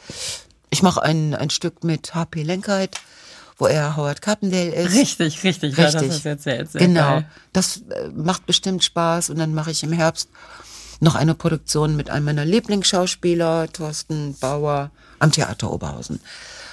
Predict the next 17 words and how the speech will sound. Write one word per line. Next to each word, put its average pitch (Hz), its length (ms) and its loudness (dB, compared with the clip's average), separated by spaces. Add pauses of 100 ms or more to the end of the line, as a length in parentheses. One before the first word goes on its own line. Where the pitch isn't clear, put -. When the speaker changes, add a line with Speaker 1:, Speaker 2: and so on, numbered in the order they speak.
(160)
Speaker 1:
Das - 160 4
finde 143 180 2
ich 127 120 -4
auch 95 80 -6
sehr - 240 -4
toll, 98 280 -4
weil 110 160 0
unser 117 440 0 (140)
Theater 123 400 0
hat 120 120 -4
ja 127 100 0
eine 127 180 2
neue 127 320 4
Intendantin. 139 840 0 (2000)
Und 139 640 4
das 139 180 2
Motto 143 400 4